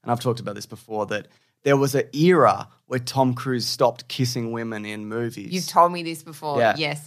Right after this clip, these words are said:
Speaker 1: And
Speaker 2: yes.
Speaker 1: people who
Speaker 2: Explain
Speaker 1: may
Speaker 2: again.
Speaker 1: not have heard it, but basically it's around, like,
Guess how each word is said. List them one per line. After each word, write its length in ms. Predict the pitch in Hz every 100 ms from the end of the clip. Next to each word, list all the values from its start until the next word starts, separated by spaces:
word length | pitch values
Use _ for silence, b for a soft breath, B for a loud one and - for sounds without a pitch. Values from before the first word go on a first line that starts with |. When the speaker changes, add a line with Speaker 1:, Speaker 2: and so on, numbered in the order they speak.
| -
Speaker 1:
And 80 | 160
Speaker 2:
yes. 80 |
Speaker 1:
people 220 | 170 170 147
who 80 |
Speaker 2:
Explain 300 | 147 175 185 185
Speaker 1:
may 80 |
Speaker 2:
again. 120 | 135 160
Speaker 1:
not 60 | 120
have 40 | 123
heard 200 | 120 110
it, 100 | 117
but 120 | 117
basically 560 | 143 156 156 135 123
it's 160 | 117 139
around, 420 | 135 143 160 165
like, 320 | 147 127 123